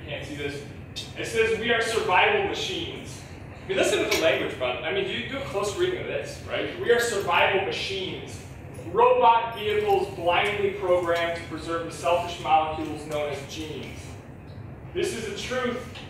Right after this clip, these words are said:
which still fills me with astonishment, according to Richard Dawkins.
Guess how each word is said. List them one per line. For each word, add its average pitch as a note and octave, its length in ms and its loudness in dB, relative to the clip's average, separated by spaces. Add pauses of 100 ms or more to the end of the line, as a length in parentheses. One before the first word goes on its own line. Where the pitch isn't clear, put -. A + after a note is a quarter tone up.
(300)
which - 140 -10
still A3+ 360 2
fills A3+ 340 6
me G3 180 0
with - 120 -2
astonishment, - 800 -4 (160)
according C3 360 -6
to A#2+ 80 -4
Richard B2 260 -8
Dawkins. - 420 -8